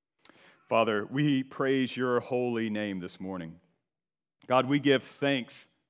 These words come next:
for your great mercy because we are great rebels, that you in your love sent forth your Son,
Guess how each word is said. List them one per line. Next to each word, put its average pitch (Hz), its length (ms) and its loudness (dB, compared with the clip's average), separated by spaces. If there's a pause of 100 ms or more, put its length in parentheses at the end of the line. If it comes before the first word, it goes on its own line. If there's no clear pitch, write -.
(480)
for 170 80 2
your 160 180 6
great 151 320 6
mercy 131 520 0 (420)
because 139 260 -2
we 156 160 2
are 139 140 6
great 131 320 0
rebels, 110 580 -2 (760)
that 151 140 4
you 180 420 -2
in 147 260 0
your 160 380 2
love 131 500 0
sent 147 340 -4
forth 131 380 -2
your 120 220 -2
Son, 123 480 -4